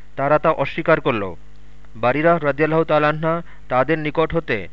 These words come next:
আমার কাছে এল, আর তখন আল্লাহর রাসূল সাল্লাল্লাহু আলাইহি সাল্লাম সেখানে উপস্থিত ছিলেন। সে বলল, "আমি আপনার সে কথা তাদের কাছে পেশ করেছিলাম, কিন্তু তারা নিজেদের জন্য ওয়ালার অধিকার সংরক্ষণ ছাড়া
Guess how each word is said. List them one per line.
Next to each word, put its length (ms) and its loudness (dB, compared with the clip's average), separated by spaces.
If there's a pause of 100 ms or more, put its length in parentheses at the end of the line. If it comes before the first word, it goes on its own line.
(160)
আমার 260 0
কাছে 300 2
এল, 260 -2 (380)
আর 240 2
তখন 420 6
আল্লাহর 300 4
রাসূল 220 0
সাল্লাল্লাহু 420 2
আলাইহি 200 2
সাল্লাম 360 -2 (220)
সেখানে 340 -2
উপস্থিত 420 -2
ছিলেন। 380 -2 (480)
সে 200 4
বলল, 360 6 (260)
"আমি 240 0
আপনার 360 4
সে 260 2
কথা 380 2 (340)
তাদের 320 4
কাছে 280 2
পেশ 260 2
করেছিলাম, 600 -2 (1000)
কিন্তু 200 0
তারা 340 8
নিজেদের 440 4
জন্য 360 2 (260)
ওয়ালার 360 8
অধিকার 460 6 (280)
সংরক্ষণ 540 0
ছাড়া 360 0